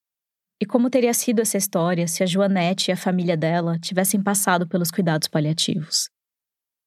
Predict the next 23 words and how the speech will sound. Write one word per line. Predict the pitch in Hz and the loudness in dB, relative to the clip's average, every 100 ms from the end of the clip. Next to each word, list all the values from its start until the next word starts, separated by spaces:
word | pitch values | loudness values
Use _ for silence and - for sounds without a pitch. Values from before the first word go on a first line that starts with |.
| _ _ _ _ _ _ _ | _ _ _ _ _ _ _
Eu | 226 | 0
perguntei | 247 254 285 254 | 2 4 4 2
pra | 208 190 | 2 0
Simone | - 190 175 185 | 2 2 2 0
e | 175 | 0
pro | 180 | 0
André | 170 160 160 180 | 0 2 2 0
se | - 190 | 0 -2
aquilo | 180 254 233 | 0 0 2
que | - | 0
o | |
médico | 196 165 - | 0 -2 -4
fez, | 170 180 175 185 - - | -6 -2 0 0 -4 -8
de | 185 | -6
falar | 175 185 180 | 0 2 2
o | |
tempo | 175 190 196 247 | 2 0 0 0
de | 196 | 0
vida | 185 175 156 | 0 0 -2
que | 160 | -2
a | |
Joanete | 165 170 165 165 | -2 0 0 -2
tinha, | - - 208 165 | -2 -2 0 -2